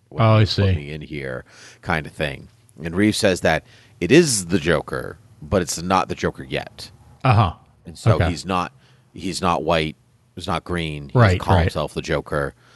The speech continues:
Speaker 1: um, nothing like that.
Speaker 2: Okay, okay.
Speaker 1: So, but he and Batman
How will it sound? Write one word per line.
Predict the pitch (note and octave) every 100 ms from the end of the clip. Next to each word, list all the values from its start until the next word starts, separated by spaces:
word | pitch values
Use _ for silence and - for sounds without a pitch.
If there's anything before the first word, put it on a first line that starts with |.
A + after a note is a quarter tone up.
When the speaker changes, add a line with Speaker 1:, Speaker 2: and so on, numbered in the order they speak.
| _ -
Speaker 1:
um, | E2 D2+ C#2 C#2
nothing | D#2+ D2+
like | C2+ -
that. | - - -
Speaker 2:
Okay, | G#2+ D#2+ - _ -
okay. | G2 - F2+ _ -
Speaker 1:
So, | G#2
but | F#2+ G2 - -
he | F#2+ G2
and |
Batman | F#2+ F2+ F2+ D#2+